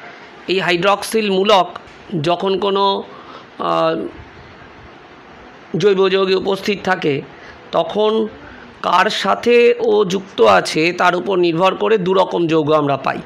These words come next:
এক হচ্ছে অ্যালকোহল, দুই ফেনল। যদি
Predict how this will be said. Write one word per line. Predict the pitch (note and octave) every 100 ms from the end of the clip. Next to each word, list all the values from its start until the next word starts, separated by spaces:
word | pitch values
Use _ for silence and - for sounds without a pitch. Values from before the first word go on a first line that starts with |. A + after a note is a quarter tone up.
| - - - - - - - -
এক | D3+ D#3+
হচ্ছে | F#3+ F3+
অ্যালকোহল, | E3+ D#3+ D#3+ F3+ F#3+ B3+ F4+ - - -
দুই | D#3+ D3 D#3
ফেনল। | C#3+ D#3 D3 C#3 - - - - - - - - - -
যদি | C#3+ F3+ G3 G#3+ A3